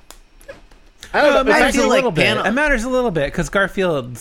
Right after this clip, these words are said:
Speaker 2: in the third panel
Speaker 3: Yeah,
Speaker 2: is
Speaker 3: panel
Speaker 2: responding
Speaker 3: three
Speaker 2: directly
Speaker 3: follows
Speaker 2: to
Speaker 3: from panel two.
Speaker 2: Yeah.
Speaker 3: I don't think you c-, I don't think you could go two, one, three. You could just go two, three and cut one entirely. Uh, listeners, speaking of panel
Speaker 2: Or
Speaker 3: three,
Speaker 2: two
Speaker 3: panel three.
Speaker 2: beat three.
Speaker 3: Sure.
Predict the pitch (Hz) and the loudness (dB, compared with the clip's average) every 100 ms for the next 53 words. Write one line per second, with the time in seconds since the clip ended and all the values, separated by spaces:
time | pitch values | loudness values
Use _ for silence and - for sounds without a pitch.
0 | - 165 139 120 165 160 - 131 143 127 | -8 -4 -4 -2 -2 -4 -2 0 0 0
1 | - 185 196 180 - 165 139 110 123 277 | 0 -2 0 -2 -2 -2 -2 0 2 2
2 | 104 98 - 117 98 110 101 92 87 - | 2 -2 -4 -6 -4 -4 -4 -4 -8 -6
3 | 101 87 80 78 117 95 90 120 147 160 | -4 -4 -6 -6 -6 -6 -4 -2 -2 0
4 | 170 160 151 165 151 180 175 180 160 147 | -2 -2 -4 -2 -2 -2 -2 -4 -4 -6
5 | 139 135 120 - 143 127 107 113 101 92 | -4 -4 -4 -4 -4 -4 -4 -4 -4 -6
6 | - 101 73 76 - - - 117 123 139 | -6 -6 -6 -12 -20 -20 -18 -8 -4 -2
7 | 170 165 - 127 - - 135 117 135 120 | -4 -4 -4 -4 -4 -6 -6 -4 -4 -4
8 | 92 90 - 101 85 90 80 76 95 71 | -4 -6 -8 -8 -6 -10 -10 -12 -10 -10
9 | 50 - - - - - - - - 214 | -10 -18 -20 -20 -20 -20 -20 -20 -6 -2
10 | 214 170 160 202 - 190 135 - 175 170 | -2 -4 -4 -4 -2 -4 -4 -6 -4 -4
11 | 127 127 117 110 156 151 73 196 156 165 | -4 -4 -4 -4 -2 -2 -2 0 0 0
12 | 151 139 123 165 131 - - - - - | -4 -4 -2 -2 -2 -8 -16 -18 -20 -20
13 | - - 123 98 101 - - - _ - | -14 -8 -6 -6 -10 -20 -20 -20 _ -20
14 | - - 101 - | -12 -6 -6 -6